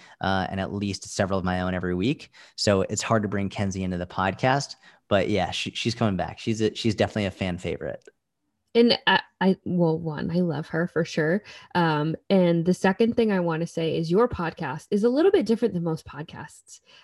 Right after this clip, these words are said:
Speaker 1: It
Speaker 2: Um,
Speaker 1: is.
Speaker 2: you interview your own clients, right? And you talk about their struggle. So I want you to share a little bit about, you know, p-, for the people that are listening and maybe they haven't listened to your podcast, like, what is the purpose of your podcast? Why do you do it? And, and who your audience is and who your,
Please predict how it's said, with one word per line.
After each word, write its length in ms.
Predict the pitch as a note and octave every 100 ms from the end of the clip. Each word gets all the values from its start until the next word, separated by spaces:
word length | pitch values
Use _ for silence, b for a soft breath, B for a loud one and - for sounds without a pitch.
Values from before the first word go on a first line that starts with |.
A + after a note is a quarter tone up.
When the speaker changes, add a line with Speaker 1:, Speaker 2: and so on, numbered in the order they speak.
| b
Speaker 1:
It 80 | G#2
Speaker 2:
Um, 60 |
Speaker 1:
is. 360 | G2+ F2+ - - _ E3+
Speaker 2:
you 340 | F#3+ A3+ C4 - _
interview 340 | G3+ G#3+ G3+ F#3+
your 220 | E3+ D#3+
own 140 | D#3
clients, 640 | - D#3 C3 - - - _ _ _ _ _
right? 220 | - E3 E3
And 140 | E3+
you 60 | F3
talk 260 | F3+ E3 -
about 340 | E3 D3 -
their 220 | E3 D3
struggle. 440 | C#3 - C3+ A1+ -
So 240 | - F3+ F3+ B -
I 80 |
want 160 | F3 B3
you 100 | B3
to 60 | -
share 140 | A3
a 60 | G3
little 200 | F#3 F#3
bit 140 | F3
about, 320 | E3 D3+ - _
you 140 | F#3 E3
know, 100 | - _ _ F#3
p-, 100 | - -
for 140 | -
the 60 | G3+
people 180 | G3+ G3
that 120 | F#3
are 80 | E3
listening 460 | E3+ - D#3+ D#3+
and 140 | D#3+ D3+
maybe 280 | E3 D#3+ D#3+
they 120 | D#3+
haven't 340 | - D#3+ F3
listened 220 | E3+ E3+
to 60 | E3
your 100 | D3+
podcast, 560 | - - - - E3 -
like, 180 | F3+ B B _
what 160 | A#3+
is 120 | D4+ C4
the 60 |
purpose 280 | - F#3+ G3+
of 100 | F#3
your 120 | E3+
podcast? 500 | - E3+ - E3 -
Why 240 | D#3+ D#3+ E3+
do 80 |
you 100 | E3+
do 160 | E3 D#3+
it? 120 | D#3+
And, 120 | D#3+
and 260 | E3 D#3+ - -
who 120 | -
your 220 | G#3+ F#3+
audience 380 | D#3+ F3+ F#3 F#3
is 160 | F#3 F3
and 180 | F3 E3
who 140 | E3+
your, 380 | F3+ E3+ D#3+ D#3+